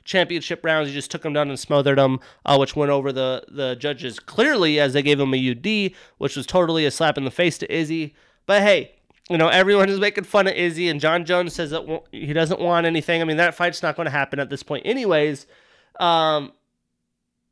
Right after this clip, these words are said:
but hey, it's, it's a lot like Max Holloway when he lost to Dustin Poirier. This isn't gonna tarnish Izzy's career. It won't leapfrog him into that super up-, upper echelon goat status, but I'm sure he'll rule the division for a while. I'm sure he will be okay,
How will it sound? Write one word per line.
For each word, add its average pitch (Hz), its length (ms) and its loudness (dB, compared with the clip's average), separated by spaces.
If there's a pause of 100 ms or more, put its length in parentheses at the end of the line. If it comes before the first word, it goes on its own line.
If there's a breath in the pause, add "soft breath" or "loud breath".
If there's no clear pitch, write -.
(1900)
but 254 240 4
hey, 202 200 4
it's, 143 440 0
it's 208 180 2
a 196 120 0
lot 254 180 4
like 240 220 0
Max 202 220 4
Holloway 185 340 4
when 160 100 -4
he 160 60 -4
lost 160 220 -4
to 160 60 -12
Dustin 147 220 -8
Poirier. 131 400 -6 (300 soft breath)
This 190 160 0
isn't 226 280 0
gonna 226 220 0
tarnish 202 540 -2
Izzy's 175 340 -6
career. 170 460 -2 (200 soft breath)
It 175 140 0
won't 190 200 2
leapfrog 180 520 0
him 180 140 0
into 175 220 -4
that 160 180 -2
super - 360 0
up-, - 240 0 (220)
upper 170 260 2
echelon 156 460 -2
goat 202 260 -4
status, 143 460 -4 (300 soft breath)
but - 100 -2
I'm 165 80 -2
sure 196 220 0
he'll 202 180 2
rule 196 180 4
the 190 120 -2
division 175 420 -2
for 175 140 -4
a 170 40 0
while. 160 200 0
I'm 147 100 -4
sure 170 220 -4
he 170 160 -2
will 156 100 0
be 147 220 -2
okay, 165 580 4